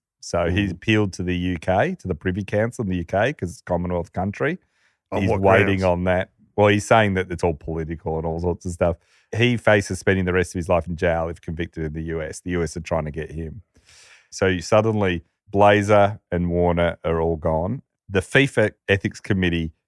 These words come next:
Speaker 1: comes out and clears Sepp Blatter on the I S L
Speaker 2: Ah,
Speaker 1: stuff,
Speaker 2: good.
Speaker 1: which you would have known. Sepp then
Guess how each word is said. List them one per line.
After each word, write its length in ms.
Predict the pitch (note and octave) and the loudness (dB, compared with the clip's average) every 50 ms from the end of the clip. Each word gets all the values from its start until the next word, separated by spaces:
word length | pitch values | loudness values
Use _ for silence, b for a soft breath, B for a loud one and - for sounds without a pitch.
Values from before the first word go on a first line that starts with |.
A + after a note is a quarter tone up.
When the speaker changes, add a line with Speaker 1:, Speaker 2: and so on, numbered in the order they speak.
| _ - | _ -2
Speaker 1:
comes 320 | - G2 F#2+ F#2+ F#2+ F#2+ | 0 2 2 2 2 2
out 240 | G2 F2+ F2 F2 F#2 | 4 4 4 2 0
and 220 | F#2+ F#2 G#2 G2 | 0 -2 -2 -4
clears 800 | - - - - A2 G#2+ G#2 G2+ G2 F#2+ F#2+ F#2+ F#2 - - - _ _ _ _ _ _ _ _ - | -6 -8 -4 -2 0 2 2 4 2 2 2 0 -2 -6 -12 -18 _ _ _ _ _ _ _ _ -8
Sepp 280 | - - G#2 - _ | -2 -2 -2 -2 _
Blatter 280 | - F#2+ F#2+ F#2+ F#2 F#2 | 2 4 4 4 6 4
on 120 | F#2 F2+ | 4 4
the 120 | F#2+ F#2 - - | 2 0 0 2
I 160 | F#2 F2+ F#2 F#2+ | 4 4 4 4
S 160 | F#2+ - - | 2 2 2
L 120 | F#2 F#2+ G#2 | 2 2 2
Speaker 2:
Ah, 20 | |
Speaker 1:
stuff, 480 | G#2 - - B2 C3+ E3+ E3+ - - _ _ _ _ _ _ _ | 0 -2 0 2 2 2 0 -4 -14 _ _ _ _ _ _ _
Speaker 2:
good. 160 | - F#2 D#2 _ _ _ _ _ _ - | -14 -14 -14 _ _ _ _ _ _ -4
Speaker 1:
which 240 | G2 G2 F2+ - - | -2 -2 -2 -2 0
you 180 | G2+ F#2+ F#2 F#2+ | -2 0 0 0
would 100 | F#2+ F#2 | 0 0
have 120 | F#2 E2+ F#2 | 0 0 0
known. 420 | F#2 F2+ F2+ F2+ F2+ G#2 B2+ D#3 _ _ _ _ _ _ _ _ _ _ _ - | 2 2 2 2 2 0 -2 -6 _ _ _ _ _ _ _ _ _ _ _ -16
Sepp 400 | - - - D#3 E3 - - - _ - | -6 0 2 4 4 2 0 -6 _ -4
then 520 | A#2+ A#2 A#2+ A2+ A2 A2 G#2+ A2 B2+ C3 | 2 4 6 6 6 6 4 2 0 -2